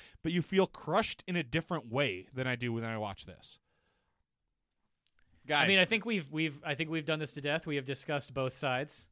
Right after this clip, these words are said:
Speaker 2: this movie is horror because there is a group of troglodytes who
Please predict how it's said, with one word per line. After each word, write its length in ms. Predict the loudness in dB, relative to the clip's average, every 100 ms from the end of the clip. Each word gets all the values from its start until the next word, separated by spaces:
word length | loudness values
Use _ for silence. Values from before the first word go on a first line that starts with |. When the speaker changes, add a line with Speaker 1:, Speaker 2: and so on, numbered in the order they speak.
| _
Speaker 2:
this 220 | 2 2
movie 260 | 4 6 8
is 100 | 8
horror 260 | 8 8 8
because 380 | 4 2 2 4
there 280 | 4 4
is 120 | 4 0
a 60 |
group 240 | -2 -4 -4
of 120 | -2
troglodytes 680 | 2 2 2 0 0 0 -2
who 260 | -4 -4